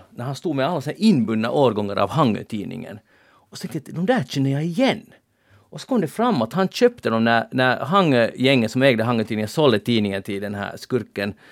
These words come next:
vars namn jag nu inte tänker säga så jag inte hamnar i Rossis, eh, eh,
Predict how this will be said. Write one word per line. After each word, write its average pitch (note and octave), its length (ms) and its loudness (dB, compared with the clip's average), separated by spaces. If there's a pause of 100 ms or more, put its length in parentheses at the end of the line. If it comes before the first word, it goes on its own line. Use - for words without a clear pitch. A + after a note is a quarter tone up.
(260)
vars F#2 140 -8
namn A2 120 4
jag F#2+ 80 2
nu F#2+ 40 0
inte F#2 80 -6
tänker G2+ 180 -6
säga A2+ 220 0
så G2 100 -6
jag F#2+ 60 -2
inte F#2+ 120 -8
hamnar F#2 160 -4
i G#2 40 -6
Rossis, C#3 400 -2 (420)
eh, A#2 240 4
eh, A2 60 -2